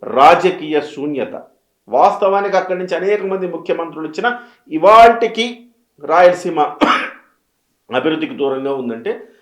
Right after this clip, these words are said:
పొలిటికల్‌గా నిర్లక్ష్యం చేయబడిందని చెప్పాలి. అంటే ఒక మూడు రీజన్స్ చెప్పాం.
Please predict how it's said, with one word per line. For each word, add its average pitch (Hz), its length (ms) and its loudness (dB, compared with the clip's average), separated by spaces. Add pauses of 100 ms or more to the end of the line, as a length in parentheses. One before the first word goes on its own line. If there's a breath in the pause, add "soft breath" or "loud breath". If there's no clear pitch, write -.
(240 soft breath)
పొలిటికల్‌గా 202 580 0
నిర్లక్ష్యం 143 560 -6
చేయబడిందని 117 640 -12
చెప్పాలి. - 420 -14 (640)
అంటే 147 140 4
ఒక 214 120 0
మూడు 147 240 -4
రీజన్స్ 120 360 -6
చెప్పాం. 87 220 -16